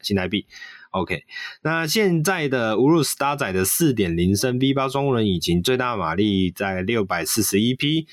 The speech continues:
呃，静止到破百只要三点六秒，是世界上最快的内燃机引擎的休旅车之一。那 Urus 也即将迎来改款，就是我们刚刚有提到的这四年的时间点，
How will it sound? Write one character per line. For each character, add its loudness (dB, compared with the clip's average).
呃， -4
静 0
止 4
到 0
破 -2
百 -2
只 -4
要 0
三 -4
点 0
六 0
秒， -2
是 4
世 2
界 4
上 0
最 0
快 -4
的 0
内 2
燃 -2
机 2
引 0
擎 0
的 2
休 0
旅 2
车 -2
之 0
一。 0
那 -2
Urus 2
也 0
即 -2
将 -2
迎 2
来 -2
改 -6
款， -6
就 -2
是 0
我 4
们 0
刚 0
刚 0
有 -2
提 -6
到 0
的 -4
这 2
四 2
年 0
的 0
时 -2
间 2
点， -2